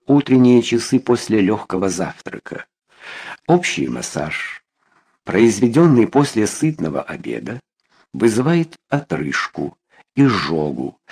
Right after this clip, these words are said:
чувство общей вялости. Утренний массаж также показан при неврастении для повышения общего тонуса, поднятия работоспособности, при расстройствах обмена,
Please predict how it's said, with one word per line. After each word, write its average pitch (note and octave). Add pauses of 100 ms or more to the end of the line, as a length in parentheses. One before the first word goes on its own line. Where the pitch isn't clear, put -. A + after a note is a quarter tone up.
(220)
чувство C#3+
общей A#2
вялости. B1+ (800)
Утренний B2+
массаж - (280)
также A#2
показан D#3 (300)
при B2+
неврастении B2 (400)
для -
повышения C#3+ (100)
общего C3
тонуса, F#2+ (520)
поднятия A#2+
работоспособности, A#2+ (640)
при G#2+
расстройствах A#2+
обмена, F#2+